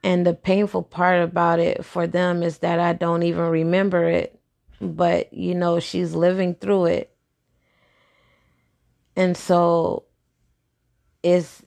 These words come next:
it's hard for them, but, you know, it's, um, she was just feeling like they wasn't there,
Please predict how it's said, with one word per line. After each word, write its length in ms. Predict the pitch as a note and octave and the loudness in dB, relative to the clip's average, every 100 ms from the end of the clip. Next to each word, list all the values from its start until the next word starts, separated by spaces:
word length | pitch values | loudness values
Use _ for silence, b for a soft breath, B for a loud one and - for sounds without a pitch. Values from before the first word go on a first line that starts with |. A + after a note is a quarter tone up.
| _ - | _ -4
it's 400 | F#3 F3+ - _ _ _ _ - | -2 -2 -6 _ _ _ _ -16
hard 460 | - F#3 F#3+ F#3+ | 2 4 4 2
for 140 | - F3+ | -4 -8
them, 560 | F3+ E3+ E3 E3 - - - | -4 -4 -2 -6 -10 -16 -20
but, 580 | D#3+ F3+ F3 E3+ - _ _ _ _ _ _ _ _ _ _ _ _ _ _ _ _ | -6 0 2 0 -4 _ _ _ _ _ _ _ _ _ _ _ _ _ _ _ _
you 200 | - F#3+ | -4 0
know, 400 | F#3 F3+ F3 F3 - | 2 4 2 0 0
it's, 400 | - F3+ F3 - _ | 0 0 -2 -12 _
um, 500 | - - - G2+ - - _ _ _ _ _ _ _ _ _ _ _ _ _ _ _ _ _ _ _ _ _ _ _ _ _ _ _ _ _ _ _ _ _ _ | -6 -4 -2 -4 -8 -18 _ _ _ _ _ _ _ _ _ _ _ _ _ _ _ _ _ _ _ _ _ _ _ _ _ _ _ _ _ _ _ _ _ _
she 240 | - G3 F#3+ | -10 -4 0
was 140 | F#3 | 2
just 240 | F3+ F3+ - | 2 -2 -2
feeling 400 | F#3 F#3 F3+ F3 | 2 2 2 0
like 300 | E3+ E3 D#3 | 0 0 2
they 180 | F3+ | 2
wasn't 540 | E3+ F3 F3 E3 E3 F3 | 4 2 0 -2 -4 2
there, 560 | F#3 G3 F3 G#2 - | 2 2 0 -4 -10